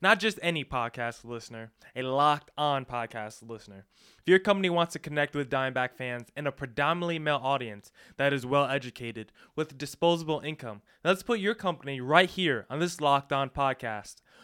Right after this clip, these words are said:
Local fans love to support local businesses. Text the word advertising to three three seven seven seven or visit lockedonpodcast dot com slash advertising.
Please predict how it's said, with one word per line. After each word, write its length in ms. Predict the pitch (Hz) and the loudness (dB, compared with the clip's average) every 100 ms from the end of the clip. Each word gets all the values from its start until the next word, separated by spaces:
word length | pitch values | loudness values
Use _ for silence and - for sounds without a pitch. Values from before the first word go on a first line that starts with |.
| - | -6
Local 300 | 139 151 147 | 2 2 2
fans 400 | 139 151 143 139 | -4 0 0 -2
love 300 | 127 143 165 160 | -4 6 6 6
to 120 | 147 | -6
support 360 | 135 - 131 | -10 -6 -6
local 280 | 123 123 120 | -4 -4 -4
businesses. 680 | 113 117 104 95 104 95 - - _ | -8 -10 -14 -16 -18 -18 -20 -20 _
Text 300 | 151 160 - | -2 0 0
the 80 | 165 | 2
word 260 | 156 156 - | 4 4 4
advertising 760 | 143 143 127 - 117 110 101 95 _ _ | 2 2 0 -6 -8 -8 -12 -20 _ _
to 140 | 156 | -6
three 280 | 143 151 202 | -4 2 2
three 440 | 214 180 165 156 - _ | 2 0 0 0 -4 _
seven 420 | _ - 170 165 180 | _ 2 4 4 -2
seven 300 | 175 165 156 | -2 -2 -4
seven 380 | 139 123 123 120 | -4 -2 -6 -6
or 140 | 139 | 0
visit 340 | 147 160 143 127 | 2 2 2 2
lockedonpodcast 1300 | 135 151 165 - 151 151 139 143 139 - 135 131 | 4 4 2 -2 0 0 0 2 2 2 -2 0
dot 240 | 135 131 127 | 0 -2 -2
com 280 | 127 123 | -4 -4
slash 360 | 123 127 123 120 | -4 -4 -2 -4
advertising. 720 | 117 120 104 117 110 104 107 | -6 -6 -8 -8 -8 -10 -16